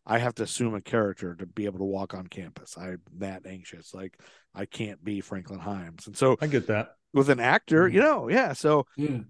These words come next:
Speaker 1: I don't know if he's still around, but man, I'd love to find that guy. Like, I, I can't imagine he's still alive. Maybe he is. I don't know. But
Speaker 2: There should be a study done on that sort of thing,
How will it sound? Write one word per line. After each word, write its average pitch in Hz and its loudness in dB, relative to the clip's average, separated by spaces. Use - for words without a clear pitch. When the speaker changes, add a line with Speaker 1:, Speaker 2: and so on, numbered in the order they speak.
Speaker 1:
I 160 -2
don't 220 2
know 180 4
if 156 0
he's 160 -2
still 160 4
around, 135 2
but 117 0
man, 127 0
I'd 131 0
love 139 0
to 117 -4
find 113 -2
that 120 -4
guy. 95 -10
Like, 110 -6
I, 110 -8
I - -16
can't 117 -4
imagine 98 -12
he's 104 -12
still 78 -16
alive. - -20
Maybe 131 0
he 71 -20
is. - -20
I - -18
don't - -20
know. - -20
But 90 -10
Speaker 2:
There 196 -2
should 226 -2
be 139 4
a 104 4
study 117 6
done 95 4
on 85 -6
that 87 -4
sort 92 0
of 87 2
thing, 90 2